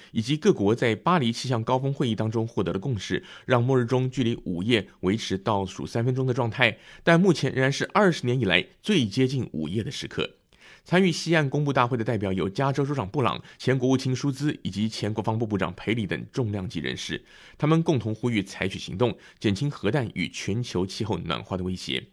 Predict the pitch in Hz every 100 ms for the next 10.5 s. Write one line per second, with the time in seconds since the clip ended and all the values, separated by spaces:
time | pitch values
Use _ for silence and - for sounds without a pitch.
0 | _ _ _ - - 143 185 175 147 127
1 | 98 135 139 - - - 165 170 147 123
2 | 117 151 147 120 110 123 113 92 95 107
3 | 151 101 90 110 95 - - 117 117 -
4 | 170 175 - 131 135 110 110 104 95 -
5 | 147 113 98 117 123 127 123 - 90 -
6 | - 87 95 104 90 - 80 - _ _
7 | _ - - 208 120 - 92 101 73 -
8 | - - 220 294 170 147 139 110 - -
9 | 104 113 92 98 90 120 - - 156 170
10 | 175 - 98 104 92